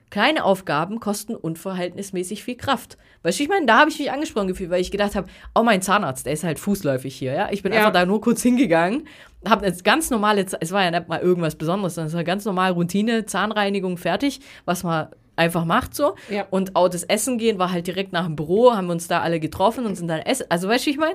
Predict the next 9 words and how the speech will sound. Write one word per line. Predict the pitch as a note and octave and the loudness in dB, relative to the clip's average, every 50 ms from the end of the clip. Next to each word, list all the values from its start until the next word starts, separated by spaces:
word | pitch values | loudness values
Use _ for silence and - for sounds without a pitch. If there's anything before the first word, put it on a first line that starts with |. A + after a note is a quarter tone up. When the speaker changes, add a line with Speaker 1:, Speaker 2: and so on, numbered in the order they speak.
| - _ _ - | -4 _ _ -6
Speaker 1:
So. | E3 D#3+ D3 - - - - - - - - - - - - - _ _ _ _ _ _ _ | -4 -4 -4 -4 -6 -12 -20 -20 -20 -20 -20 -20 -20 -20 -20 -20 _ _ _ _ _ _ _
Das | - B3 C4+ C4+ - | 0 0 2 2 2
liegt | F4 E4 - | 0 0 0
nicht | A#3 G#3+ G#3+ - | -2 -4 -2 0
daran, | F#3+ G3+ A#3+ C4+ B3+ G#3+ | 0 0 2 2 0 0
dass | F#3 F#3+ - | 0 -2 -2
du | E3+ | -6
faul | - - - G3+ B3+ C#4 A3+ D3 | -6 -2 2 4 6 6 4 4
bist. | D3 C#3+ - - - - | 0 -2 -4 -6 -14 -20